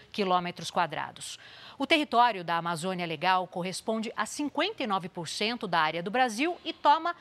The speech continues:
nove estados. O Pará foi a região aí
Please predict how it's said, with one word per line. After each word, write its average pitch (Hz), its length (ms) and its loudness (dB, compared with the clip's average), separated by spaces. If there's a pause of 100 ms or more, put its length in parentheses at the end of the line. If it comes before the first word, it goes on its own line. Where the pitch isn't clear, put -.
(160)
nove 294 400 2
estados. 156 560 -2
O - 140 -4
Pará 254 340 6 (300)
foi 233 160 4
a - 20 4
região 202 480 -2
aí 180 260 -4